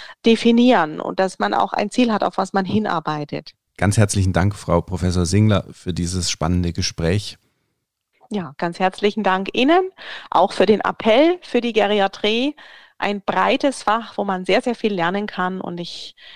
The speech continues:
Speaker 1: denke, für viele junge Kollegen, die das vielleicht noch gar nicht entdeckt haben, für sich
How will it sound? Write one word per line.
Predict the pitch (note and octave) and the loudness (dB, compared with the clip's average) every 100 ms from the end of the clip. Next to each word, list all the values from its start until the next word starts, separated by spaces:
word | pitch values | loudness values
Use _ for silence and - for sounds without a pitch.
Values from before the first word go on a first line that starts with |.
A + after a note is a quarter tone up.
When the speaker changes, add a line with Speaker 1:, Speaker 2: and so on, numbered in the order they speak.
| - - | -8 -2
Speaker 1:
denke, | F#3+ F#3+ | -2 -2
für | G3+ | -6
viele | - - C4+ C4 B3 - - _ | -4 2 4 6 4 0 -6 _
junge | F#3+ F#3+ G#3 A#3+ A3+ A3 | -14 -2 0 2 2 0
Kollegen, | G#3+ F#3+ F3+ F#3+ G#3 G3+ | 0 0 0 -2 -4 -6
die | F3+ | -6
das | F3+ | -6
vielleicht | - F3+ F3+ | -4 -4 -4
noch | - | -6
gar | F#3 F#3 | -4 -4
nicht | F#3 - | -6 -8
entdeckt | - F#3+ - - | -6 -6 -8 -12
haben, | D3+ D#3+ | -10 -10
für | - E3 | -12 -10
sich | - E3+ - | -8 -8 -10